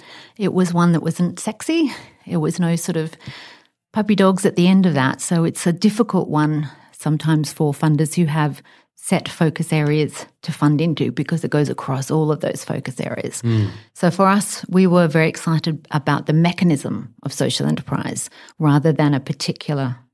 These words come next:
Speaker 1: focus area, if that makes sense.
Speaker 2: Yeah, absolutely. A-, and you've done tremendous work in, um, doing a lot of the work and, and the momentum and building that kind of movement around,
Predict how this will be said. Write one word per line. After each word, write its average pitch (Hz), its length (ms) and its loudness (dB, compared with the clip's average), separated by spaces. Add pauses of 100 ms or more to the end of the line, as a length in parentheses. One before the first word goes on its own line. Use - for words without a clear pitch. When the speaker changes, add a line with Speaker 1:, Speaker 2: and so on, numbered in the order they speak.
(200)
Speaker 1:
focus - 360 -8
area, - 360 -4
if - 100 -12
that - 140 -4
makes 156 260 -6
sense. - 460 -6
Speaker 2:
Yeah, 113 140 4
absolutely. 95 720 -2
A-, - 220 -6
and 110 200 0
you've 101 180 0
done 117 220 0
tremendous 107 500 -2
work 87 260 -4
in, 90 140 -2
um, 87 260 -2 (600)
doing 113 200 4
a 104 40 0
lot 104 180 4
of 170 100 2
the 131 80 2
work 87 360 -2
and, 92 100 0
and 98 220 -2
the 95 40 -2
momentum 92 560 0
and 87 280 -4
building 92 260 0
that 87 180 -2
kind 95 160 -2
of 87 120 -6
movement 98 280 0
around, 90 400 -4